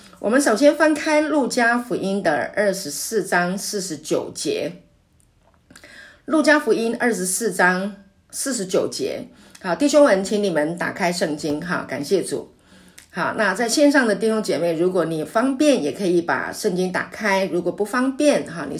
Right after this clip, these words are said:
人是在外面，那么呢，就请尽可能专心来聆听，哈，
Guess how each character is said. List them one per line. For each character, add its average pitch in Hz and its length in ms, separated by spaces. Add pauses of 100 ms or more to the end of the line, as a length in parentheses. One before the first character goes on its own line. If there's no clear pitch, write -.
(140)
人 160 200
是 202 140
在 190 180
外 233 240
面， 220 300 (360)
那 190 140
么 175 160
呢， 156 200
就 160 360 (460)
请 190 800 (420)
尽 294 180
可 214 160
能 151 300
专 247 260
心 233 260
来 170 180
聆 170 320
听， 240 380
哈， 160 220